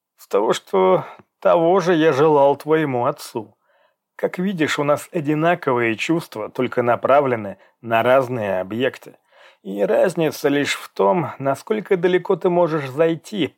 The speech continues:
поддавшись своей ненависти». «Ты зашёл слишком далеко», прошипела Даша с ненавистью. «Но ты прав, мы совершенно разные». «Я не жажду крови, мне будет достаточно правды.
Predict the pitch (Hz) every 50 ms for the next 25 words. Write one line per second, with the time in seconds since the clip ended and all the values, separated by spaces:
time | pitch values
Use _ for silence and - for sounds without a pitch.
0 | _ _ - 127 127 127 127 127 - - 180 - - - - 107 92 - - -
1 | - 117 120 117 117 120 117 113 117 127 135 135 127 113 101 98 95 - - _
2 | - 107 - _ _ _ _ _ _ _ _ _ _ _ _ _ _ _ _ _
3 | _ _ _ _ _ _ _ _ - 226 220 214 160 123 107 - - - - 120
4 | 113 107 - - - 156 185 226 214 - - - 110 104 101 113 110 110 - -
5 | - 117 113 - - - - _ _ - 131 127 113 - 131 120 - 131 120 120
6 | 123 120 117 135 151 - - - 120 - - - 127 123 117 101 98 101 104 98
7 | - - - - - - _ _ _ _ _ _ _ _ _ _ _ - 160 165
8 | 170 165 - 151 - - - 160 151 160 156 - - - _ _ _ _ _ -
9 | 156 147 156 160 - 160 170 - - - 151 147 156 165 151 143 127 123 123 151
10 | 151 139 131 120 _ _ _ _ 123 127 147 156 165 165 165 170 175 175 156 165
11 | 180 185 190 180 170 180 185 180 - 185 180 185 196 180 139 127 117 113 113 123
12 | 127 139 156 160 151 143 160 147 151 131 - 123 127 143 131 - - 170 - -
13 | - - - 165 151 - - 165 160 143 123 117 117 - -